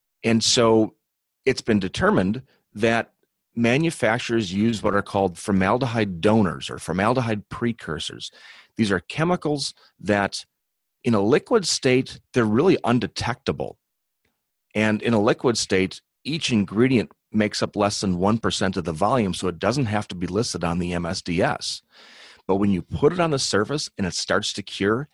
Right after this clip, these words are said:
it actually creates formaldehyde during the curing process. So it gets around the regulations, it gets around all the,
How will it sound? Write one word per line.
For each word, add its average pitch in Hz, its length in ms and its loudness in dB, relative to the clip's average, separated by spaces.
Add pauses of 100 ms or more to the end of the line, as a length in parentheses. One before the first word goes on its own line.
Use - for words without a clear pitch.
(120)
it 101 100 -4
actually 117 420 -2
creates 95 580 0
formaldehyde 87 720 -2
during 82 200 -6
the 78 80 -10
curing 90 300 -4
process. - 500 -8 (240)
So - 160 -6
it 76 100 -8
gets 147 220 2
around 143 320 4
the 135 80 4
regulations, 92 840 0 (420)
it 101 120 -4
gets 117 220 0
around 135 400 4
all 110 200 4
the, 104 340 2